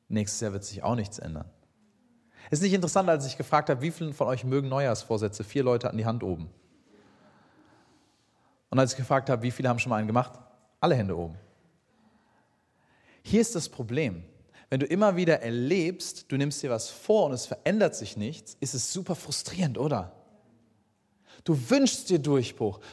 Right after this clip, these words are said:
Du wünschst dir, dass das nächste Jahr anders wird. Du wünschst dir, dass deine Beziehungen schöner werden. Du wünschst dir bessere Freunde. Du wünschst dir finanziell, dass sich was ändert. Aber es ändert sich ja eh nichts. Wenn unser Denken sich nicht ändert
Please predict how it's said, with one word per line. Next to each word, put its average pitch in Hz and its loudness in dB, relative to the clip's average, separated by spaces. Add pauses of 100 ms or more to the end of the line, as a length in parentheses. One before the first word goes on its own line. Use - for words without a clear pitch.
(120)
Du 170 4 (160)
wünschst 269 4
dir, 226 6
dass 196 4
das 175 0
nächste 165 0
Jahr 139 0
anders 135 -2
wird. 98 -8 (300)
Du 180 6
wünschst 294 4
dir, 247 0
dass 214 6
deine 190 4
Beziehungen 180 -2 (180)
schöner 208 4
werden. 143 6
Du 160 4
wünschst 277 2
dir 214 4
bessere 165 4
Freunde. 190 4
Du 156 2
wünschst 277 2
dir 202 6 (280)
finanziell, 214 4
dass 220 6
sich 185 -2
was 175 4
ändert. 170 4 (180)
Aber 196 4 (480)
es - -2
ändert 185 4
sich 147 -4
ja 127 2
eh 151 4
nichts. - -6 (2250)
Wenn 175 4
unser 165 4
Denken 233 2
sich 175 -2
nicht 139 -6
ändert 117 -4